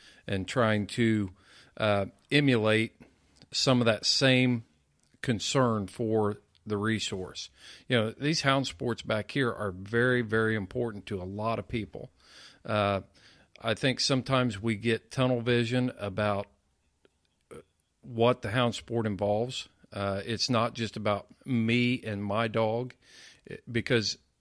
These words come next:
if we can't come up with a strategy to, um, be involved in this fight effectively against the anti-hunting crowd,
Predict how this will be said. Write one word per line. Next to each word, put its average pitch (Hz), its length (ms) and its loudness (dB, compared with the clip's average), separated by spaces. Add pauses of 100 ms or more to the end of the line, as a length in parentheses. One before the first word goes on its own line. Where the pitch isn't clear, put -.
(560)
if 123 260 0 (160)
we 120 280 -2
can't 135 320 0
come 127 200 0
up 107 160 -6
with 104 140 -8
a 98 60 -8
strategy 107 760 0
to, 107 460 -2 (540)
um, 95 420 -2 (1300)
be 139 140 4
involved 123 420 4
in 113 80 2
this 101 180 -2
fight 131 360 0
effectively 104 960 -4
against 113 400 -2
the 120 80 2
anti-hunting 117 580 -2
crowd, 98 460 -4